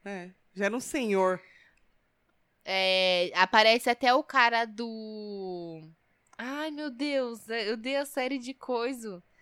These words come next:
Speaker 2: Aquela série que o cara é um contador e de
Speaker 1: Para de
Speaker 2: repente
Speaker 1: usar
Speaker 2: ele
Speaker 1: maconha,
Speaker 2: se envolve
Speaker 1: porra.
Speaker 2: com um cartel. Não,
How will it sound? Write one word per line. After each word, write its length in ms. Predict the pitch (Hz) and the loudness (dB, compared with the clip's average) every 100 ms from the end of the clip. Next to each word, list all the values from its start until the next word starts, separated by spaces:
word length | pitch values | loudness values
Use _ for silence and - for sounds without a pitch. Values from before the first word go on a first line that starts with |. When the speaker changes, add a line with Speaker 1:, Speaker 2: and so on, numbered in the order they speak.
| _ _ _ - | _ _ _ -8
Speaker 2:
Aquela 400 | 220 269 262 262 | -6 -2 -2 -2
série 320 | 262 233 247 | -2 -2 -2
que 120 | 247 | -12
o 40 | |
cara 300 | - 233 220 226 | -4 2 2 0
é 40 | |
um 100 | 233 | -4
contador 800 | 233 220 233 208 190 185 220 220 196 | -8 -6 -4 -4 -2 -4 -2 -4 -6
e 60 | |
de 120 | 185 | -4
Speaker 1:
Para 180 | 196 196 | -2 -2
de 60 | 214 | -2
Speaker 2:
repente 100 | 247 | 0
Speaker 1:
usar 100 | 254 | 0
Speaker 2:
ele 100 | 208 | 0
Speaker 1:
maconha, 260 | 208 214 214 | 0 0 0
Speaker 2:
se 40 | |
envolve 180 | 185 170 | -4 -6
Speaker 1:
porra. 100 | 170 | -8
Speaker 2:
com 100 | 185 | -12
um 60 | 185 | -8
cartel. 540 | 185 170 _ 175 165 160 _ _ _ _ _ _ _ _ _ _ | -6 -6 _ -12 -12 -16 _ _ _ _ _ _ _ _ _ _
Não, 1000 | 214 226 254 285 285 277 277 269 254 196 | -6 -4 -2 -2 -4 -4 -4 -6 -8 -12